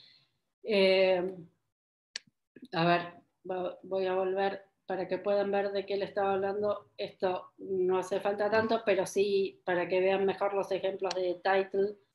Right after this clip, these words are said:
eh, y, y estos ejemplos que estábamos diciendo.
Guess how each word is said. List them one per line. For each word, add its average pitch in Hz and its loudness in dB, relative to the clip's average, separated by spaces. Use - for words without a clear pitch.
eh, 160 2
y, 151 -4
y 180 -2
estos 165 -6
ejemplos 175 -4
que - -10
estábamos 170 -4
diciendo. 165 -8